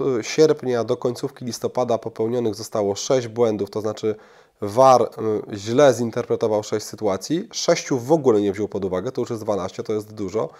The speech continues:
I zdarzyło się również kilka takich sytuacji, nie pamiętam, e, już dokładnie, ale bodaj siedem,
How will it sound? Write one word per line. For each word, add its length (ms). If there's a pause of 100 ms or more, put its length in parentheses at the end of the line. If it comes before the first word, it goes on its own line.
(420)
I 60
zdarzyło 320
się 140
również 280
kilka 260
takich 260
sytuacji, 500
nie 80
pamiętam, 720
e, 180
już 140
dokładnie, 440
ale 120
bodaj 240
siedem, 560